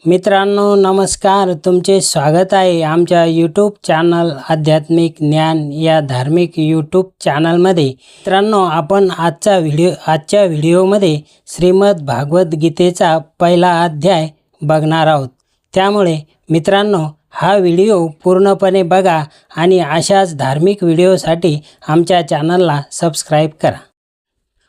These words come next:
कुरुक्षेत्रावर धर्मयुद्धाला प्रारंभ होणार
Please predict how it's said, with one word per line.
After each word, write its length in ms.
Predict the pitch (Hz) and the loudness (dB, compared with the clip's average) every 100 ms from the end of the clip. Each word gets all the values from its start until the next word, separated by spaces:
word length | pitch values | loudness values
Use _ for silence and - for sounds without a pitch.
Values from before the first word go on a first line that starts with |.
| _ | _
कुरुक्षेत्रावर 920 | 196 247 254 214 185 202 196 208 208 | 0 0 0 -2 0 0 2 2 0
धर्मयुद्धाला 960 | 151 160 185 208 202 208 175 180 196 190 | 0 -2 0 0 0 0 0 2 2 0
प्रारंभ 560 | 185 165 170 196 196 | 0 0 0 0 0
होणार 420 | 185 156 160 170 | 0 0 0 0